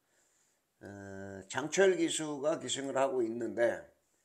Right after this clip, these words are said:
데뷔전에서 금세라는 대가리 마필이 부러지면서 배당이 나올 줄 알았더니 바람이 불어갖고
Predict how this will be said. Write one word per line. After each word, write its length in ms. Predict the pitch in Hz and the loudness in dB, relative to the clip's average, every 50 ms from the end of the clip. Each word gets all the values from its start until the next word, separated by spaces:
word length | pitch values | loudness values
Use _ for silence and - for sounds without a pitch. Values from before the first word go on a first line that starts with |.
| _ _ _ _ _ _ _ _ _ | _ _ _ _ _ _ _ _ _
데뷔전에서 760 | - 117 135 147 165 156 170 165 160 160 143 165 175 175 175 | -4 -2 0 2 2 2 2 2 2 2 2 2 2 2 0
금세라는 1200 | - - 190 147 151 160 165 170 170 170 165 160 151 165 170 156 156 156 147 147 156 151 139 - - | 2 2 2 4 4 4 4 4 4 2 0 0 2 2 4 4 4 4 4 4 2 -2 -4 -6 -6
대가리 340 | 123 127 127 151 151 147 147 | -4 0 2 2 2 2 2
마필이 520 | 143 139 135 139 - 135 127 135 135 135 | 0 0 -2 -2 -6 -8 -8 -8 -8 -8
부러지면서 880 | - 143 143 143 131 131 131 131 127 120 113 143 151 165 160 - - - _ _ _ _ _ _ _ _ _ _ _ _ _ _ _ _ _ _ _ _ | -6 -4 -2 -2 -2 -2 -4 -4 -4 -2 0 2 2 2 0 -2 -4 -12 _ _ _ _ _ _ _ _ _ _ _ _ _ _ _ _ _ _ _ _
배당이 460 | - 113 127 139 151 165 165 165 160 | -2 0 2 6 8 8 8 6 4
나올 320 | 147 135 127 131 135 131 - | 4 6 6 6 6 4 4
줄 120 | - 135 | 4 4
알았더니 680 | 123 120 117 117 - - 113 127 143 135 113 - - | 4 4 2 0 -2 -6 -6 -6 -4 -6 -6 -8 -10
바람이 480 | - - - 104 123 143 143 147 151 123 | -10 -10 -4 -2 0 0 0 0 -2 -4
불어갖고 800 | 117 123 131 117 110 107 - - - 139 131 - 80 - - - | -2 -2 0 2 2 0 0 -2 -4 -6 -4 -6 -6 -10 -16 -20